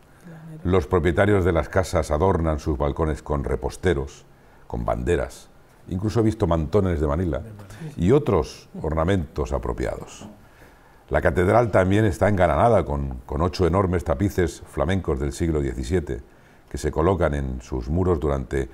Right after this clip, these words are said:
estos días tan especiales de Toledo. Incluso son adornadas algunas calles contiguas a las del paso de la procesión, así como los patios, vuelvo a decir, de las casas particulares de los que hemos hablado. Y la custodia,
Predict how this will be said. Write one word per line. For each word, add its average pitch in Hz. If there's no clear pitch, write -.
estos 82
días 76
tan 69
especiales 69
de 64
Toledo. 57
Incluso 120
son 123
adornadas 78
algunas 80
calles 87
contiguas 82
a 76
las 71
del 65
paso 76
de 71
la 64
procesión, -
así 78
como 92
los 80
patios, 92
vuelvo 85
a -
decir, 80
de 76
las 71
casas 80
particulares 73
de 82
los 76
que -
hemos 64
hablado. 53
Y 73
la 78
custodia, 71